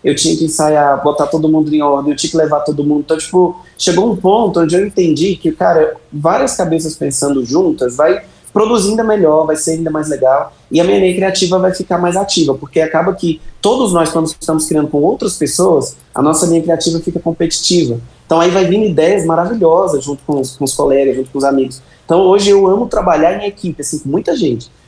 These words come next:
Se for trabalhar sozinho, pra mim, perde a graça, eu não acho legal. Eu acho que um artista, ele não é sozinho. É, agora, por exemplo, a Ariba ia ser tipo um sertanejo, eu ia trabalhar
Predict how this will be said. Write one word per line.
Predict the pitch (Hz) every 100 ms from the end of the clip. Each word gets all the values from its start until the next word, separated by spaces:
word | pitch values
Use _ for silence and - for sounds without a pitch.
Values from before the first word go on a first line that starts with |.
| -
Se | -
for | 190
trabalhar | 220 214 202 196
sozinho, | 196 160 180 180
pra | 175
mim, | 175
perde | 175 175 190
a |
graça, | 190 139 143 -
eu | 135
não | 143
acho | 160 -
legal. | 139 120
Eu | 123 143
acho | 143
que | 156
um |
artista, | 151 156 151 156 156 - _
ele | 156 165
não | 190
é | 185
sozinho. | 180 160 127 135 139 147 151 - - _ _ -
É, | 147 151 151 151
agora, | 156 156 151 -
por | 147
exemplo, | 135 135 127
a | 147
Ariba | 143 185 202 208
ia | 196
ser | 180 185
tipo | 175 -
um | 214
sertanejo, | 214 190 202 190 160 160 -
eu | 143 143
ia | 170
trabalhar | - 165 143 131 123